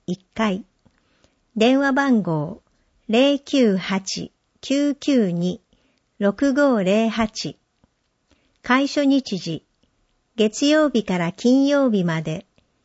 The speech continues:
九時三十分から十二時まで、十三時三十分から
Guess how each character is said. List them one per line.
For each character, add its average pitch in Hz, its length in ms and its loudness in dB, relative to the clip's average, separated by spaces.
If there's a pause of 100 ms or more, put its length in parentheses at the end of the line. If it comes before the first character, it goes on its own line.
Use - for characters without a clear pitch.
(120)
九 302 140 0
時 247 120 2
三 254 320 2
十 262 160 2
分 185 360 -2
か 165 140 -6
ら 156 220 -4 (140)
十 247 340 0
二 277 160 4
時 202 160 -2
ま 156 180 -4
で、 156 240 -8 (920)
十 269 280 2
三 285 360 0
時 208 100 -2
三 240 320 0
十 247 160 0
分 175 340 -4
か 156 140 -6
ら 151 200 -8